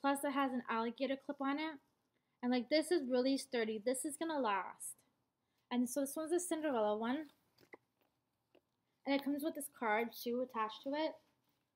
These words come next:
Um, this one is, again, the Sophie the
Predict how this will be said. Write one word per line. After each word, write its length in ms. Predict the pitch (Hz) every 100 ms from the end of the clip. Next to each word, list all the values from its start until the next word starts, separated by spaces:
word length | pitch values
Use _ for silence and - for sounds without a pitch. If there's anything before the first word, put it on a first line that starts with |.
| _ _ _ -
Um, 420 | 254 247 247 247
this 140 | 294 -
one 140 | 359
is, 120 | 381 359 - 226
again, 320 | 240 233 269
the 80 | 330 -
Sophie 440 | 277 247 240 311 330
the 140 | 311